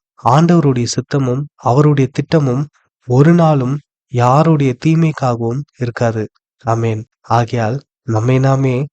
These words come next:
ஆண்டவருடைய சித்தத்தின்படி செய்ய, அவருடைய வழிகளில் நடக்க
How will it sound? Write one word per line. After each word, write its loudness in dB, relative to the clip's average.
ஆண்டவருடைய 0
சித்தத்தின்படி -2
செய்ய, -4
அவருடைய 2
வழிகளில் 4
நடக்க -4